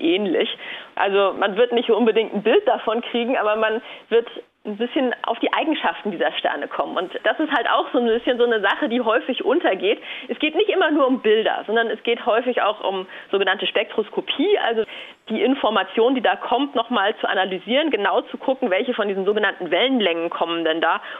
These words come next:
um Rückschluss ziehen zu können auf sowas wie chemische Zusammensetzung. Und daraus kann man dann halt noch ganz andere Dinge dann wieder erschließen.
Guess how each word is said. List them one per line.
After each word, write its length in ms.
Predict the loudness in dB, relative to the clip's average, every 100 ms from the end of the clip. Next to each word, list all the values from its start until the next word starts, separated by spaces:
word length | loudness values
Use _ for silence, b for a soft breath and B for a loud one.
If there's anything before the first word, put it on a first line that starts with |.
| B
um 100 | -2
Rückschluss 440 | 0 0 0 0 -2 -6
ziehen 180 | -4 -2
zu 80 | -4
können 300 | 0 2 2
auf 140 | 0 0
sowas 220 | 0 -2 -2
wie 100 | -4
chemische 400 | -2 0 -2 -2
Zusammensetzung. 840 | 0 0 2 2 2 0 0 -2 -2 B B B B -8
Und 220 | -6 0
daraus 420 | 2 2 2 0 0
kann 160 | -4 -2
man 140 | 0
dann 180 | 0 0
halt 160 | -2 0
noch 160 | -2
ganz 200 | 0 -2
andere 420 | -2 0 0 0
Dinge 340 | -2 0 0 0 B B B
dann 180 | -4 0
wieder 160 | 0
erschließen. 640 | 0 0 -4 -6 -4 -4